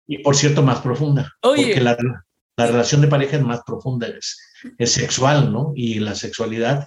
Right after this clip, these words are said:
Speaker 2: Pero
Speaker 1: no
Speaker 2: fíjate.
Speaker 1: necesariamente, pero conlleva una intimidad muy profunda.
Speaker 2: Marco, fíjate lo que pasó. ¿Te acuerdas que te
Speaker 1: Ujú.
Speaker 2: decía hace rato del papá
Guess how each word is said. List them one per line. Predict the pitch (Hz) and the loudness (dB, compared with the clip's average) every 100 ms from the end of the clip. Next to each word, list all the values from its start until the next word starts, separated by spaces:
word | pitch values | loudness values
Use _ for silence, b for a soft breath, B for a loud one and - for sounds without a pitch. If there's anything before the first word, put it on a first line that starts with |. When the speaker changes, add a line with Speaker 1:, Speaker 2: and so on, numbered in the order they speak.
| B _ _ _ _ _ _ | B _ _ _ _ _ _
Speaker 2:
Pero | 240 240 | 0 2
Speaker 1:
no | 131 151 | 4 4
Speaker 2:
fíjate. | 175 | 4
Speaker 1:
necesariamente, | 143 175 139 139 131 147 147 180 | 2 0 0 2 2 2 0 0
pero | 123 110 | -2 -2
conlleva | 110 104 139 165 | -4 -2 0 0
una | 127 | 0
intimidad | 117 - 113 113 | -4 -8 -14 -8
muy | 120 | -8
profunda. | 120 _ - 123 - | -8 _ -18 -18 -12
Speaker 2:
Marco, | - 247 277 226 247 233 214 | -2 0 0 0 0 0 0
fíjate | 285 294 311 277 | -2 -2 -2 -2
lo | 254 233 | 0 0
que | 254 | -2
pasó. | - 170 - 120 - _ | -2 -2 -4 -10 -12 _
¿Te | |
acuerdas | 175 214 254 240 | -4 0 -2 -2
que | 214 | -4
te | 190 | -2
Speaker 1:
Ujú. | 165 | -2
Speaker 2:
decía | 190 | -2
hace | 185 190 | -2 -2
rato | 180 165 165 | -4 -4 -4
del | 147 135 | -6 -6
papá | 131 143 139 127 | -6 -2 -4 -6